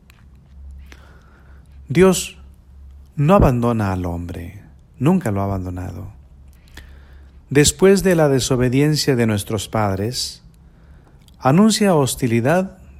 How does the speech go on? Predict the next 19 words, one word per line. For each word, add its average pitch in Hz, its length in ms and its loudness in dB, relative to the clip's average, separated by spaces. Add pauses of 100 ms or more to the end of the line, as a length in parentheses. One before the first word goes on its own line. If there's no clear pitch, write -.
(120)
entre 113 320 -2
el 110 60 -2
diablo 113 320 0
y 104 120 -2
el 113 120 0
hombre, 104 400 -4 (1120)
y 196 320 -2 (560)
también 113 680 -2 (540)
la 110 140 -2
victoria 131 680 2
de 127 200 -2
un 135 220 2
descendiente 120 840 0
de 104 120 -2
la 98 100 -2
mujer 104 420 -2 (720)
sobre 104 300 -4
el 101 80 -4
demonio. 110 440 -2